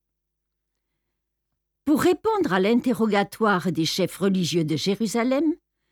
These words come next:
Jean le Baptiste cite une parole du prophète, Ésaïe. Son rôle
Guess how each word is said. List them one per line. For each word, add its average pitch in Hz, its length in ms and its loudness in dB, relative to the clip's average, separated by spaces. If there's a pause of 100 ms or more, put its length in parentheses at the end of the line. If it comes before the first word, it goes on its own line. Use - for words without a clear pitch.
(320)
Jean 196 520 2
le 156 180 -2
Baptiste 185 720 -4 (420)
cite - 460 0
une 175 200 2
parole 233 540 0
du 147 140 -6
prophète, - 720 -4 (680)
Ésaïe. 147 520 -2 (1000)
Son 175 340 0
rôle 190 600 2